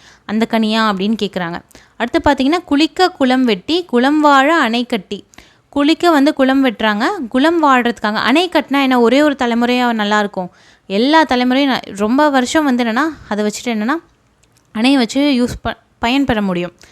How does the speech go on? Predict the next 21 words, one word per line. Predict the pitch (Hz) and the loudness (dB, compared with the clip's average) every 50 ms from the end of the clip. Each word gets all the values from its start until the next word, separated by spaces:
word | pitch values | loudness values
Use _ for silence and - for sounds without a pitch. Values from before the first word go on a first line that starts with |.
| - _ _ _ _ | -20 _ _ _ _
அதனால | - 214 233 247 294 311 | -6 -2 0 0 2 2
என்ன | 294 277 269 - | 2 0 0 0
சொல்றாங்கன்னா, | 240 220 202 208 262 339 | -2 -2 0 0 -2 -2
குளம் | 339 - - 269 294 330 349 349 311 | -2 -2 0 2 2 2 2 2 4
வாழ்றதுக்காகனா, | 285 247 233 226 220 226 208 175 - - 202 185 175 185 190 226 277 302 - _ _ - _ _ _ _ 220 | 4 4 4 2 0 -2 -6 -10 -8 -6 -6 -4 -4 -4 -4 -4 -6 -6 -10 _ _ -20 _ _ _ _ -6
நம்மளுடைய | 226 233 226 220 214 214 | -4 -2 -2 0 0 0
மனித | 202 208 220 277 302 285 311 | 0 2 2 2 2 2 2
குலம் | 254 254 240 220 214 202 | 2 2 0 0 0 0
வாழ்றதுக்காக | 202 202 196 196 196 - - - 202 190 190 247 277 | 0 0 0 -2 -6 -8 -8 -6 -4 -2 -2 0 0
என்னன்னா | 269 240 220 208 | 0 -2 -2 -2
அணை | 226 302 339 294 220 220 240 240 - | -2 0 0 0 0 0 0 0 -2
கட்டுறாங்க. | 247 202 - - 190 180 170 165 - - - - - _ _ | -4 -4 -4 -4 -6 -6 -6 -8 -12 -16 -20 -20 -20 _ _
"பசியை | _ 226 233 233 - 320 330 359 370 359 | _ 0 0 2 2 2 4 4 2 2
போக்க | - 285 277 269 - - 254 | 2 2 2 2 2 -2 -2
வந்த | 233 220 208 226 320 | -2 -2 0 0 -2
பாண்டிய | 339 339 - 240 233 247 285 320 320 339 330 | -2 0 0 0 2 2 2 2 0 0 0
நாட்டு | 302 277 226 220 - 294 | 2 0 0 0 0 0
முத்தமிழோ." | 269 233 214 - - 226 214 202 196 196 190 | -2 -2 -2 -4 -4 -4 -2 0 0 0 0
பசியை | 185 - 220 208 - 269 285 294 | -2 -2 -4 -4 -2 -2 0 0
போக்க | 285 - 247 233 - 254 | 0 0 -2 -2 -2 -2
வந்த | 233 220 208 214 254 330 | -2 -2 0 0 0 0